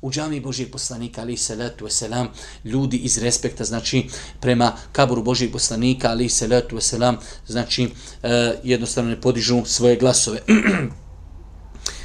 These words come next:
Od stvari koje su zabranjene, i time ćemo, inša Allah, otprilike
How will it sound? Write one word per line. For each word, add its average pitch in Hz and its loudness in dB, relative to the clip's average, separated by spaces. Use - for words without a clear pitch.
Od 139 6
stvari 165 8
koje 147 4
su 151 4
zabranjene, 156 2
i 139 -6
time 165 0
ćemo, 131 -2
inša 147 0
Allah, 131 4
otprilike 139 2